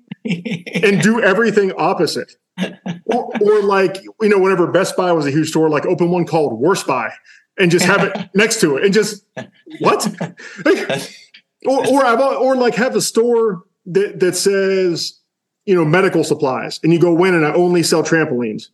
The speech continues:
Speaker 2: Uh, huh?
Speaker 1: You've, you've definitely put way more thought in this than I have. Those are all amazing ideas.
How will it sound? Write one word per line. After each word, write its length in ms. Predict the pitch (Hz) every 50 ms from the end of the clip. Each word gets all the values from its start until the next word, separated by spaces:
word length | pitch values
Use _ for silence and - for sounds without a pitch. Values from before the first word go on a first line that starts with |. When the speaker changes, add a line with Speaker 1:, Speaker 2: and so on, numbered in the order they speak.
| _ _ _ _ _ _ - - _ _ _ _ _ _ _ _ _ _
Speaker 2:
Uh, 160 | 202 - 214 - - - _ - _ _ _ - - - _ _ - - - - _ _ -
huh? 340 | 143 151 226 320 370 320 -
Speaker 1:
You've, 500 | 175 170 170 - - - - - - - _
you've 160 | 170 175 175
definitely 360 | 202 190 185 - 180 151 -
put 140 | - 127 117
way 120 | 127 143 151
more 180 | 147 135 123
thought 240 | 120 - 135 143 113
in 60 | 110
this 180 | 107 98 98 -
than 100 | - 104
I 120 | 95 117
have. 140 | 151 - 151
Those 160 | 123 156 170
are 100 | 151 127
all 160 | 117 127 139
amazing 400 | 117 95 98 110 123 131 120 107
ideas. 600 | 95 85 85 - 127 120 90 78 78 71 - -